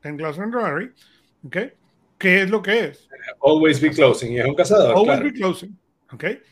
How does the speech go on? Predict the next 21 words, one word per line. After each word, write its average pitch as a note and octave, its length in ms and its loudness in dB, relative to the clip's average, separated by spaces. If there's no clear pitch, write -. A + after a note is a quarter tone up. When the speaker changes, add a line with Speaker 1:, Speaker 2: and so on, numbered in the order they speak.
Speaker 1:
No D#3+ 120 -4
importa, G3+ 540 2
no D#3+ 120 -8
importa C#4 440 -4
si A3+ 80 -12
tú A3+ 160 -12
tienes C4+ 240 -6
que C4+ 80 -6
decir G#3+ 280 -6
mentiras, A3 440 -6
no F#3 120 -6
importa C4 480 -6
qué D4+ 140 -8
tienes C4+ 280 -14
que C#4 80 -12
hacer, G3+ 340 -10
Always G3+ 280 -2
Be F#3 120 -12
Closing, F3 400 -14
¿ok? - 80 -20
Entonces, A#3 480 -12